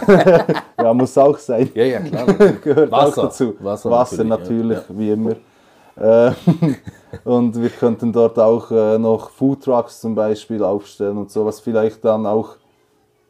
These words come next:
Speaker 1: die ganze Atmosphäre wieder verändern würde, auch für die, äh, Afterparty, damit
Speaker 2: Ja.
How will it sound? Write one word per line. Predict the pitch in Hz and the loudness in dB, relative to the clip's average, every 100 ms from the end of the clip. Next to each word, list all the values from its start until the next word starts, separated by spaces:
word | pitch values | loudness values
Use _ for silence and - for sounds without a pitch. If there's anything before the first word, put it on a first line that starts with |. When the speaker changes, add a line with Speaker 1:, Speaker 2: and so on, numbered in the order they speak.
| _ | _
Speaker 1:
die | 113 | -6
ganze | 104 110 120 131 107 | 0 0 0 -2 -2
Atmosphäre | 113 - 117 - - 117 127 127 127 127 117 82 110 | -4 -4 -6 -4 -4 0 0 2 2 4 2 0 -4
wieder | 120 120 | -4 -4
verändern | - 117 120 127 120 113 | -4 -2 0 -2 -4 -4
würde, | 98 - 92 | -4 -4 -2
auch | 104 - | -2 -4
für | - 104 | -8 -10
die, | 113 110 110 107 107 104 | -6 -6 -6 -6 -6 -6
äh, | 80 101 95 | -4 -4 -4
Afterparty, | - 107 - 113 - 107 104 110 - 104 - _ _ _ _ _ _ _ - | -4 -6 -6 -12 -6 -2 -2 -4 -8 -10 -12 _ _ _ _ _ _ _ -10
damit | 104 104 | -6 -4
Speaker 2:
Ja. | 104 | -6